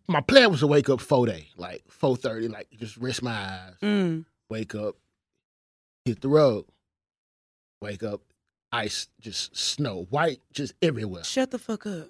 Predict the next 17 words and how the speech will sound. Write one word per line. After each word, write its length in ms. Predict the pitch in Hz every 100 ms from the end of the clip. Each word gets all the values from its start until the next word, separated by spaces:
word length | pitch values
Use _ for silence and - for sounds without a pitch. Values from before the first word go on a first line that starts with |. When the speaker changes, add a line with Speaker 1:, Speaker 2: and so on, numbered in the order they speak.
| -
Speaker 1:
F-, 80 | -
like, 200 | 170 165
five 280 | 214 190 175
hours, 220 | 110 -
six 280 | - 233 -
hours. 360 | 185 92 85 101
It's 100 | 139
just, 380 | 135 151 117 - _ _ _ _ _ _ _ _ _
so 100 | 175
I 140 | 160 233
was 220 | 262 185
stuck 300 | - 240 -
there, 140 | 202
like, 240 | 185 131 113
two 260 | - 208 202
days. 560 | 220 202 85 - - _ _ _ _ _
Speaker 2:
You, 500 | 190 247 320 359 359